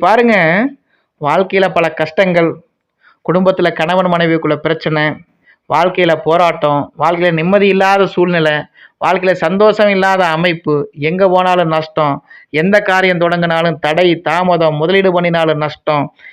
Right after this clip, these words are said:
இப்படி எல்லா வகையிலும் பாருங்க தடை, தாமதம், நஷ்டம், சரிவு, வலி, வேதனை, துக்கம், வீழ்ச்சி, இது எல்லாத்தையும் பார்த்திருப்பீங்க இந்த விருச்சகம் ராசிக்காரர்கள் ரெண்டாயிரத்தி இருபத்தி மூணு ஜனவரி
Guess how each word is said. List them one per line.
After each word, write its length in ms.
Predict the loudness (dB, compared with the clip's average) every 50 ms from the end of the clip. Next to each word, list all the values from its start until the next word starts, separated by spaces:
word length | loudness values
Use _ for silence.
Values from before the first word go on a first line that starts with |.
| -20 _ -8
இப்படி 240 | -4 -2 0 0 0 0 0
எல்லா 220 | 0 2 2 2 2 2
வகையிலும் 480 | 2 0 0 0 0 2 2 2 2 2
பாருங்க 280 | 2 2 2 2 2 2 2 2 0 -4 _ _ _ -6
தடை, 260 | -4 -2 0 0 0 -2 -4 -8 -10 _ -4
தாமதம், 500 | -2 -2 0 0 -2 -2 -2 -4 -4 -6 -8 -6
நஷ்டம், 440 | -6 -6 -6 -8 _ -4 -4 -4 -4 -8 -10 -6
சரிவு, 400 | -4 -2 0 0 0 0 -2 -2 -4 -4 -8 -14 -20 -20 _ _ -6 -2
வலி, 260 | -2 0 0 0 0 -2 -2 0
வேதனை, 400 | 0 2 2 2 0 0 0 -2 -2 -2
துக்கம், 420 | -2 -4 -2 -2 0 0 0 0 2
வீழ்ச்சி, 420 | 2 2 0 0 -2 -4 -2 -2 -2 -4 -6 -12 -20 -20 -18 _
இது 120 | -4 0 2
எல்லாத்தையும் 560 | 2 4 4 4 2 2 2 0 0 2 2
பார்த்திருப்பீங்க 500 | 2 2 2 2 2 2 0 -2 0 -2 -4 -4 -8 _
இந்த 120 | -6 -4 -2 0
விருச்சகம் 340 | -2 -2 -2 -2 -2 -2 0
ராசிக்காரர்கள் 640 | -2 -2 -4 -4 -4 -2 0 0 0 0 0 0 0 0 -2
ரெண்டாயிரத்தி 540 | -2 0 2 2 2 4 2 0 -2 -2 -2 -2
இருபத்தி 300 | -2 -2 -2 -2 -4 -6
மூணு 200 | -4 -4 -4 -4 -4 -2 -2
ஜனவரி 360 | -2 0 0 0 0 0